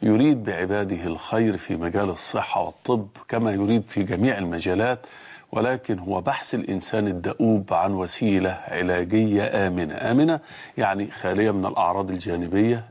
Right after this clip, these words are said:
آمنة ليس فيها أضرار، آمنة، آه، ليس فيها حمل ولا تكلفة على ال-، ال-، المريض أو أهله وذويه وعلى المجتمع. يعني أما نرصد،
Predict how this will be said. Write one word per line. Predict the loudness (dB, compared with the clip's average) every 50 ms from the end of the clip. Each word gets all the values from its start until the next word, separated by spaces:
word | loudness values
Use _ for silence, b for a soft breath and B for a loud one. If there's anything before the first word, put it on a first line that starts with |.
| _ -4
آمنة | -2 0 2 2 2 2 2 0 -2 B B B B B
ليس | -2 -2 -2 -2 -4 -6
فيها | -2 0 0 2 2 0 -2
أضرار، | -2 -2 -2 0 0 0 0 -4 -6 -8
آمنة، | -6 -4 0 2 2 4 2 2 0 -4 B B B B B B B -2
آه، | 0 0
ليس | 2 4 2 2 0 -2 -6
فيها | -6 -2 2 2 4 4 2 2 0 0 -2 -4 -6 -6
حمل | -4 -2 0 0 0 0 0 -2 -2
ولا | -2 0 0 -2
تكلفة | -2 -4 -8 -4 0 0 0 0 0 -2 -4 -6 -6 B B B B B B B -2
على | 0 0 0 0 0 -4 -6 -6 -10 -12 -8 -6
ال-، | -4 -4 -4 -4 -4 -4
ال-، | -4 -4 -2 -2 -4 -4 -4 -4 -2 0
المريض | 2 2 2 2 2 4 4 4 4 2 0 -4 -4
أو | -4 -4 -2 -2 -4
أهله | -4 -4 -4 -6 -6 -6 -6 -8 -8 -6
وذويه | -4 -2 0 0 0 2 2 2 2 4 2 2 0 -2 -12 -12 -4 0
وعلى | 2 2 2 0 -2
المجتمع. | -4 -2 -4 -4 -6 -6 -4 -4 -2 -2 -2 -4 -6 -6 B B B B B B B
يعني | B 0 0 0 0 -2 -4 -4
أما | -4 -2 -2 0 0 0 0 0
نرصد، | 2 2 2 2 0 -2 -8 -8 -8 -8 -8 -10